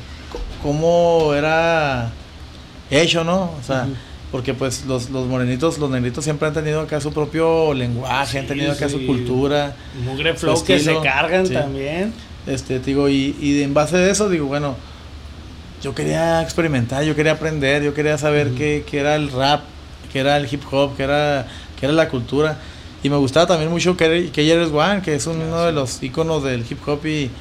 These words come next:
Speaker 1: ahorita, pues, ya tiene una, una, creo, un libro escrito de,
Speaker 2: Sí,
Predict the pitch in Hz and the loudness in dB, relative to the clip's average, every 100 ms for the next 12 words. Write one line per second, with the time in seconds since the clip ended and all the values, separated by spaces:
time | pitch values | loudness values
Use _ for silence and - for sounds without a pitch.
0 | - - - - - 120 120 143 143 127 | -16 -18 -16 -12 -4 -2 0 0 0 0
1 | 120 135 143 147 143 127 120 117 123 135 | 0 -2 0 0 0 0 0 -2 -2 -2
2 | 147 147 139 120 117 - - - - - | -2 -2 -2 -4 -6 -14 -16 -16 -16 -8
3 | 127 143 147 147 143 131 120 113 113 - | -4 0 2 2 2 0 0 -2 -6 -12
4 | - 139 143 151 156 151 156 156 160 160 | -4 -2 0 2 2 4 6 4 2 2
5 | 143 139 160 160 147 123 120 123 | 0 2 2 2 0 -2 -4 -2